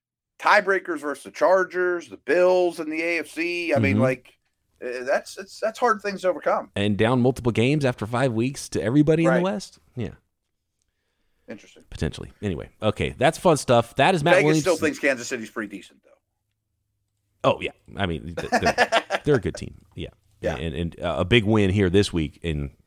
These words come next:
Speaker 2: that shakes things up a lot, too, with Buffalo having two losses and Kansas City having two losses. And could they
Speaker 1: Yeah.
Speaker 2: still be one and two, even though they're good on good? You know, it's almost like if it's a close game, the two best teams, you can't knock 'em, but their records won't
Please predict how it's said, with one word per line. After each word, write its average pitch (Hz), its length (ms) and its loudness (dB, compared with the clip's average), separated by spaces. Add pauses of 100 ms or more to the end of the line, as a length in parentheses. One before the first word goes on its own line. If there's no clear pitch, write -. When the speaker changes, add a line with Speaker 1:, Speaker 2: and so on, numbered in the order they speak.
(220)
Speaker 2:
that 80 160 -4
shakes - 260 -6
things 69 200 -6
up 67 140 -8
a 64 40 -10
lot, 64 240 -12
too, 71 180 -8
with - 220 -12
Buffalo 69 400 -6
having 69 260 -6
two 117 180 4
losses 69 520 0 (380)
and 71 360 -4
Kansas 76 240 -2
City 165 200 6
having 82 180 2
two 85 140 -2
losses. 76 580 -2
And 82 140 -10
could 82 120 -2
they 85 80 -2
Speaker 1:
Yeah. 82 40 -2
Speaker 2:
still 95 180 -2
be 98 100 2
one 95 220 2
and 95 100 0
two, 143 360 -2 (180)
even 92 240 -4
though 95 180 4
they're 90 160 2
good 98 280 4
on 92 160 2
good? 131 440 0
You 107 120 -4
know, 127 180 -2
it's 95 220 -4
almost 120 280 -2
like 101 280 2
if - 160 -4
it's 113 100 0
a 92 60 -4
close 113 320 0
game, 110 400 2 (720)
the 104 100 0
two 120 220 4
best 107 280 2
teams, 143 320 2
you 98 80 0
can't 101 260 -2
knock 135 260 0
'em, 98 140 0
but - 160 -2
their 104 100 2
records 127 400 2
won't 71 220 -2